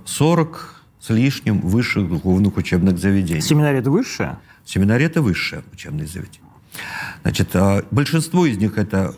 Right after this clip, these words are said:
Speaker 1: уровень семинария, часть из которых только бакалавриат.
Speaker 2: Я просто считал всегда, что семинария — это как техникум.
Speaker 1: Нет,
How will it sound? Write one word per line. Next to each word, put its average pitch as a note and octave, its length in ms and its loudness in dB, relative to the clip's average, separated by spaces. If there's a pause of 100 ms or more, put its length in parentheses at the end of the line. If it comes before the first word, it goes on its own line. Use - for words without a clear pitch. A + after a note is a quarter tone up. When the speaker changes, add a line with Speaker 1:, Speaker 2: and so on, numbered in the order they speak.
Speaker 1:
уровень F#2+ 340 2
семинария, G2 680 2 (760)
часть C3+ 400 0
из G#2+ 140 -6
которых F#2 600 -4 (300)
только G#2 340 0
бакалавриат. E2+ 760 0 (140)
Speaker 2:
Я A2 140 2
просто - 200 -2
считал C#3+ 160 -2
всегда, A#2 260 -2
что A2+ 100 -10
семинария — D3+ 320 2
это - 80 -2
как - 180 -8
техникум. - 400 -2
Speaker 1:
Нет, G#2 240 2